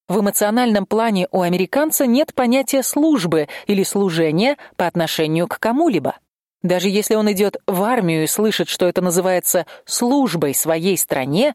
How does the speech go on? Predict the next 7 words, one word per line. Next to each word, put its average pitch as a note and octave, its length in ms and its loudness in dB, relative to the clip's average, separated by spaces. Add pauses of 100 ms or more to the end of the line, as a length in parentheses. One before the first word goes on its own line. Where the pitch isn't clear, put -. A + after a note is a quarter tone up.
(340)
он F#3+ 160 0
ощущает D4+ 520 -2
себя G#3+ 280 0
щедрым B3+ 500 0
аристократом, D#3+ 920 -2 (200)
который F#3 340 0
предпочёл F#3 840 -2